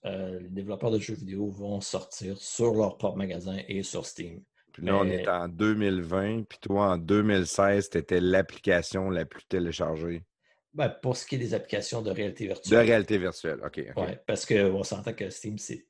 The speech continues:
Speaker 1: c'est, c'est, c'est gros, là, c'est des milliards de dollars par année. Euh, puis, euh, ben, c'est ça, puis ils ont comme un monopole, si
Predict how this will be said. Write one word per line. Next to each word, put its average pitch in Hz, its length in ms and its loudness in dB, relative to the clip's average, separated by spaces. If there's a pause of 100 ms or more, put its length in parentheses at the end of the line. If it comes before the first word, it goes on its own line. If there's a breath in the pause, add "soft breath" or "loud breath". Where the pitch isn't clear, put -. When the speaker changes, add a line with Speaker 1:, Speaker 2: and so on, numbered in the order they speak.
Speaker 1:
c'est, 98 320 -14
c'est, 107 440 -12
c'est 90 200 -14
gros, 90 260 -4
là, 92 80 -8
c'est 95 220 -10
des 92 100 -6
milliards 95 360 -2
de 92 140 -2
dollars 92 300 -8
par 92 180 -8
année. - 240 -4 (720 loud breath)
Euh, 87 360 2 (1700)
puis, 98 380 0
euh, 90 380 2 (360)
ben, - 220 4
c'est - 140 0
ça, 104 100 2
puis 98 140 4 (220)
ils 113 80 6
ont 90 100 4
comme 107 200 4
un 92 140 6
monopole, 90 480 0
si - 180 -4